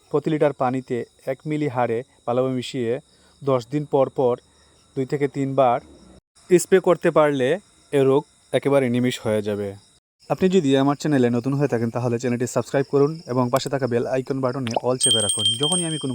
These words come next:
গুরুত্বপূর্ণ ভিডিও আপলোড করব দ্রুত আপনার নোটিফিকেশন চলে আসবে। এতক্ষণ সম্পূর্ণ ভিডিওটি না টেনে দেখার জন্য আবার ধন্যবাদ জানিয়ে বিদায় নিচ্ছি। আমি মিনহাজ হোসেন কামরান, উপসহকারী কৃষি কর্মকর্তা, গোয়েনঘাট,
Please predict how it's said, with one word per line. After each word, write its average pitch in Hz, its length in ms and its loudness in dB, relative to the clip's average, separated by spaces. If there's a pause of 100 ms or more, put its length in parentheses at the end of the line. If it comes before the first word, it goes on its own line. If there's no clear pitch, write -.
গুরুত্বপূর্ণ 147 440 -4 (120)
ভিডিও 127 180 -2 (100)
আপলোড 120 280 -8
করব 110 140 -4 (160)
দ্রুত 160 180 -4 (120)
আপনার 123 220 -6
নোটিফিকেশন 107 540 -8
চলে 104 200 -8
আসবে। 104 200 -16 (520)
এতক্ষণ 165 320 -2 (100)
সম্পূর্ণ 139 280 -2 (100)
ভিডিওটি 131 280 -2 (120)
না 117 120 -4
টেনে 127 260 -4
দেখার 120 300 -6
জন্য 110 200 -6 (480)
আবার 120 140 2 (100)
ধন্যবাদ 123 360 0
জানিয়ে 120 240 -2
বিদায় 120 240 -2
নিচ্ছি। 120 280 -8 (360)
আমি 117 180 0
মিনহাজ 120 320 -4
হোসেন 123 260 -6
কামরান, 117 320 -4 (140)
উপসহকারী 123 560 -4
কৃষি 120 160 -12
কর্মকর্তা, 120 640 -6 (440)
গোয়েনঘাট, 113 340 -4